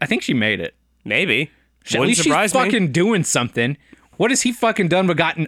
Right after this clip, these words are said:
Speaker 2: Uh,
Speaker 1: arrested?
Speaker 2: getting jobs,
Speaker 1: Evan-
Speaker 2: getting paid.
Speaker 1: Okay, that's before this.
Speaker 2: He's getting a lot of jobs. He has a lot of jobs in this
Speaker 1: They,
Speaker 2: movie. He's
Speaker 1: they,
Speaker 2: got, like, four jobs.
Speaker 1: they're in the house. He goes out for a swim, right?
Speaker 2: Yeah.
Speaker 1: If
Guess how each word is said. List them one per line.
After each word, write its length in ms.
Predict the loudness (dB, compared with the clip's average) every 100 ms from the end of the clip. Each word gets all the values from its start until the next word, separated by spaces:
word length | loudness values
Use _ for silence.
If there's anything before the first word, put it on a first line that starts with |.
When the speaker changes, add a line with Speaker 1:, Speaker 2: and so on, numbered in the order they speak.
| -2
Speaker 2:
Uh, 80 | -2
Speaker 1:
arrested? 600 | 2 2 2 2 2 2
Speaker 2:
getting 300 | 0 0 0
jobs, 540 | 2 2 2 0 0
Speaker 1:
Evan- 100 | 0
Speaker 2:
getting 220 | 0 0 0
paid. 340 | 0 2 2
Speaker 1:
Okay, 360 | 0 0 -2 -4 -2
that's 220 | -2 -2
before 400 | -6 -2 0 0
this. 240 | 0 -4
Speaker 2:
He's 80 | -4
getting 160 | -2 0
a 20 |
lot 200 | 2 2
of 80 | 0
jobs. 320 | 0 0 0
He 100 | 0
has 140 | 2
a 80 | 0
lot 280 | 0 0 0
of 60 | 0
jobs 380 | 0 0 0 0
in 60 |
this 100 | 0
Speaker 1:
They, 60 | 2
Speaker 2:
movie. 360 | 0 0 0 0
He's 80 | 0
Speaker 1:
they, 60 |
Speaker 2:
got, 40 | 0
like, 140 | -2
four 320 | -4 -2 0
jobs. 460 | 0 0 0 -2 -2
Speaker 1:
they're 160 | 0 2
in 100 | 0
the 60 |
house. 500 | 0 0 0 0 -6 -12 _ _ _ _ -6
He 140 | -2
goes 200 | 0 0
out 140 | 0 -2
for 140 | -2
a 40 |
swim, 400 | -4 -4 -4 -4
right? 220 | -4 -4 -4
Speaker 2:
Yeah. 160 | -4
Speaker 1:
If 100 | -4